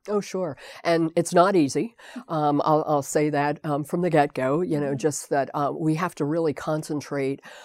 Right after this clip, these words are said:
Speaker 1: um, on making sure that we get, um, representatives from different disciplines that are a part of the question that we're looking at, the concern for practice, uh, and get the right people on those teams.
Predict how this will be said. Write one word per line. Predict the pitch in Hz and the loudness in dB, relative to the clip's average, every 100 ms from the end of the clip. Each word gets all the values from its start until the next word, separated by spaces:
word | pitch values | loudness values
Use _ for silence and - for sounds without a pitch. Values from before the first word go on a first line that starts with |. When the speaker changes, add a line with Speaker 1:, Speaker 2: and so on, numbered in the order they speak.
| - - | -18 -10
Speaker 1:
um, | 147 143 - | -6 -6 -4
on | 147 139 | -2 0
making | 151 156 143 | -2 -2 -4
sure | 131 - 151 | -4 -4 -2
that | 147 - | -2 -2
we | 139 131 | -2 -2
get, | 147 139 139 - - - - 139 | -2 -2 -4 -10 -20 -20 -16 -8
um, | 131 135 143 - _ | -6 -6 -10 -16 _
representatives | 147 156 170 170 143 143 147 143 127 | 0 2 2 2 0 0 0 -2 -4
from | - 135 131 | -4 -4 -2
different | 156 147 131 | -4 -4 -4
disciplines | 147 - 143 139 139 135 - | -4 -6 -8 -6 -4 -4 -4
that | 139 | -4
are | 139 135 | -2 -4
a | |
part | - - - 208 220 214 - | -4 -12 -6 -2 0 0 -2
of | 143 135 135 120 - - - - | -2 -2 -2 -6 -14 -20 -12 -10
the | |
question | - - 151 - 143 135 | -2 0 0 -2 -4 -2
that | 139 | -2
we're | 139 135 | -2 -2
looking | 139 147 135 | -2 -4 -4
at, | 139 | -4
the | 131 | -8
concern | - 139 - - 139 135 135 | -6 -6 -4 -4 -2 -2 -4
for | - 123 | -6 -8
practice, | - 131 131 - 117 - - - - - | -4 -4 -4 -8 -8 -10 -18 -18 -18 -8
uh, | 147 139 | -4 -2
and | - 147 139 | -2 -2 0
get | 156 - | -2 -4
the | |
right | 139 147 139 - | -2 0 -2 -6
people | 175 160 139 131 | -6 -4 -2 -2
on | - 139 139 | -2 -4 -4
those | 127 120 | -6 -8
teams. | - 143 135 127 127 | -8 -6 -4 -6 -8